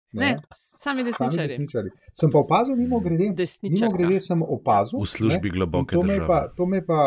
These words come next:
Speaker 2: em, tako, mi je padlo v oko, no. Ta akt podpisovanja Golobove prisege, takrat, ko je v parlamentu pri-, ne vem, pona-,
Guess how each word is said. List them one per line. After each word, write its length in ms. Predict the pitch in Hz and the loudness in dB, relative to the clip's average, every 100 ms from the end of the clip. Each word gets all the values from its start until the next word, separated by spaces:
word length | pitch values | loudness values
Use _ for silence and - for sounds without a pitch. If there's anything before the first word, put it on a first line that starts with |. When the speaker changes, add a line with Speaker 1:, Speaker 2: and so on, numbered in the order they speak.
| 131 | 2
Speaker 2:
em, 440 | 123 113 110 - - _ _ _ 147 | 0 -2 -4 -10 -18 _ _ _ -20
tako, 220 | - - 135 95 | -6 2 2 2
mi 220 | 143 123 | -6 -2
je 120 | 127 | 0
padlo 360 | 113 117 107 165 | 2 2 2 2
v 100 | 151 | 0
oko, 280 | 117 151 131 | 0 0 0
no. 260 | 95 110 _ _ _ _ _ _ | 0 -6 _ _ _ _ _ _
Ta 100 | 160 160 | 0 2
akt 300 | 151 185 - _ | 2 0 -2 _
podpisovanja 960 | 160 - 151 - 123 120 151 131 98 | -8 -6 -10 -2 0 2 0 0 -4
Golobove 960 | 92 104 104 120 123 123 120 107 107 107 104 98 | -4 -4 0 0 0 -2 -2 -4 -2 -2 -2 -6
prisege, 600 | 104 101 - 143 101 90 | -10 -8 -4 -2 -2 -6
takrat, 320 | 98 - 107 | -8 -10 -10
ko 140 | - | -8
je 20 | 107 | -10
v 80 | |
parlamentu 540 | 107 104 98 101 104 110 | -8 -8 -6 -6 -8 -12
pri-, 180 | - 107 - - | -16 -18 -20 -20
ne 140 | 110 131 | -10 -4
vem, 140 | 175 | -4
pona-, 300 | - 127 120 | -4 -4 -4